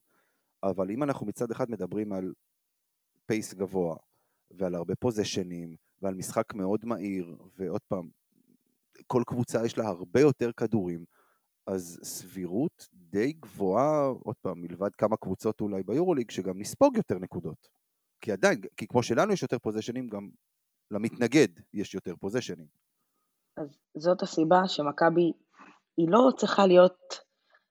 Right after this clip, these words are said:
Speaker 2: קבוצת טופ הגנה ביורוליג. אם היא טופ התקפה ביורוליג, והיא טופ התקפה ביורוליג, וכמו שאמר יאיר, הסיסטם עובד, והשיטה עובדת, והיא עובדת נהדר. ו-, והעובדה שהיא עובדת נהדר, זה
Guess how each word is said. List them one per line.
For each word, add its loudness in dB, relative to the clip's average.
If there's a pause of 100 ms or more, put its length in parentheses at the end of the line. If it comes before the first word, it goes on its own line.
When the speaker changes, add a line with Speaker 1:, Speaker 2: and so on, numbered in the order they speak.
Speaker 2:
קבוצת 0
טופ 12
הגנה 8
ביורוליג. 10 (920)
אם 8
היא 8
טופ 8
התקפה 6
ביורוליג, 10
והיא 0
טופ 8
התקפה -2
ביורוליג, 2 (540)
וכמו 4
שאמר 6
יאיר, 6
הסיסטם 0
עובד, 6 (120)
והשיטה 6
עובדת, 8
והיא 2
עובדת 4
נהדר. 8 (760)
ו-, 4
והעובדה 6
שהיא 8
עובדת 8
נהדר, 6
זה 2